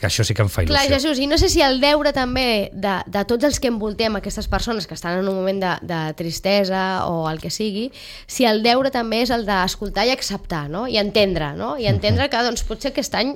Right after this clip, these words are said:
Speaker 2: mm, no està feliç, no està content, no exigir, no? És a dir,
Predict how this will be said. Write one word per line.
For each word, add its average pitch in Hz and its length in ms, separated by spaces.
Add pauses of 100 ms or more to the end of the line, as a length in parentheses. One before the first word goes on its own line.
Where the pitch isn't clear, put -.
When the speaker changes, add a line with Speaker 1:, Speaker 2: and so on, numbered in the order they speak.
(160)
Speaker 2:
mm, 170 580 (100)
no 214 180
està - 220
feliç, 254 280
no 233 60
està 220 120
content, 226 320 (280)
no 269 100
exigir, 180 460
no? 254 340
És 185 140
a 190 60
dir, 180 260